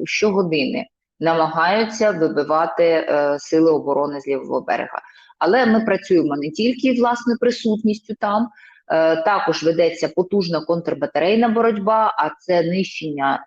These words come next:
е, резервів ворога, нищення його логістики, нищення його пунктів базування. Те, що, з-, власне, е, ви і показували в своєму сюжеті, е, коли, е, знищено пункт, е, спостережний пункт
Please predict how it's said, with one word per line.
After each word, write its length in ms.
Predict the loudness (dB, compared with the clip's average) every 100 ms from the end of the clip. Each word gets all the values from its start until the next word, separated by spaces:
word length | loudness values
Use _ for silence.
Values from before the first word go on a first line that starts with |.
| -4
е, 180 | 0 2
резервів 520 | 2 2 2 0 -2 2
ворога, 540 | 2 4 0 0 0
нищення 640 | 0 -4 -4 -6 -8 -8
його 320 | -4 -4 -2 2
логістики, 800 | 2 2 0 0 -6 -2 -4 -4 -14 -20 -4
нищення 520 | 0 0 -2 -2 0
його 600 | 0 0 0 2 4 2 0
пунктів 500 | -4 -4 -4 -8 -2
базування. 680 | -2 0 0 0 -2 -6 -6
Те, 160 | -2 0
що, 300 | 0 -2 -2
з-, 140 | -2
власне, 540 | 0 0 0 -4 -4 0
е, 180 | 0 0
ви 200 | 2 0
і 220 | 0 -4
показували 720 | -6 -4 -2 0 -2 -2 -4
в 60 | -6
своєму 400 | -8 -4 -4 -4
сюжеті, 640 | -8 -4 -4 -4 -4 -4 -6 -20 -20 _
е, 200 | 0 0 0
коли, 300 | 2 4 4
е, 360 | 4 4 4 2
знищено 720 | 0 -2 -2 -2 0 0 0 -4
пункт, 460 | -4 -2 -2 -6 0
е, 240 | 4 4
спостережний 720 | 0 -4 -4 0 0 0 -2 -2
пункт 400 | -4 -6 -8 -4